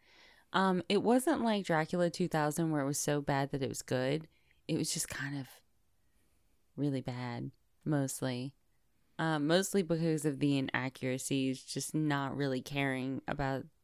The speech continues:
the story or the people they were writing about. Um, but it still was sort of entertaining.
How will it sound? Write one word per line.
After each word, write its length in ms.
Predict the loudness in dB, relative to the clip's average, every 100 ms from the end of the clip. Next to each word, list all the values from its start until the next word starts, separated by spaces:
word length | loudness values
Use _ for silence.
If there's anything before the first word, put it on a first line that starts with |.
| _ -4
the 280 | -2 -2 -4
story 640 | -8 -6 -2 0 2 0
or 60 |
the 100 | -2
people 400 | -2 -4 -4 -4
they 140 | -2 -2
were 140 | -2
writing 320 | -2 -2 -2
about. 420 | -4 -4 -4 -6 -10 -16 -20 -20 -20 -20 -14 -2
Um, 440 | 2 4 4 2 -4 _ -2
but 100 | -2
it 80 | -2
still 260 | -2 0
was 280 | 2 4 4
sort 400 | 2 6 6 8
of 140 | 6 6
entertaining. 800 | 6 4 2 2 2 0 0